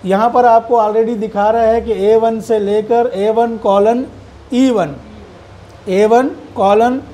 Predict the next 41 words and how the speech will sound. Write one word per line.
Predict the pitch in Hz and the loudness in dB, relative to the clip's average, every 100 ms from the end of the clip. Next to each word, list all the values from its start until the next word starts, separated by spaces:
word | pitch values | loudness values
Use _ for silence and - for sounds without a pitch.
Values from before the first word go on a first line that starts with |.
| - - | -20 -12
ये | 180 | -2
जो | 208 | -2
बीच | 190 226 - | 0 -4 -4
में | 233 190 | -4 2
दो | 220 | 2
डॉट | 208 202 226 226 | 2 2 2 2
आ | 214 | 2
रहे | 233 | 0
हैं, | 226 | -2
इसको | 233 | -6
क्या | 214 220 | -2 0
कहते | 226 226 | -2 -2
हैं? | 254 294 359 - - - - - - - | -2 -2 -8 -16 -20 -20 -20 -20 -18 0
Colon। | 220 220 220 185 | 2 4 0 -2
और | 190 214 | -4 -2
नीचे | 220 226 240 | -4 -4 0
आपको | 220 220 240 | 0 0 -2
formula | 233 214 214 220 226 | 0 0 0 0 0
की | 240 | 0
type | 226 - 214 226 | -6 0 2 2
भी | 233 | 0
बता | 208 208 196 | -2 0 0
रहा | 190 180 | 0 -2
है | |
कि | 170 170 | -4 -8
sum | - 220 | -4 -4
number | 220 214 208 220 | -4 -6 0 0
one | 208 208 214 | 2 -4 -6
two, | 233 254 277 - - - - | -6 -6 -6 -12 -20 -20 -2
sum | 214 220 | -2 0
number | 214 202 208 | -2 0 -2
two, | - 220 226 | -2 -2 -2
sum | 214 208 | -2 -4
number | 208 202 | -2 -4
three, | 202 233 220 | -4 -4 -6
इस | 196 | -4
तरीके | 240 196 202 | -4 -2 -2
से | 185 | -2
ये | 208 196 | -2 -2
इसको | 185 226 302 - - - - - | 0 2 2 -2 -20 -20 -20 -8
perform | 202 196 - 196 226 311 | -4 -4 -2 0 0 -4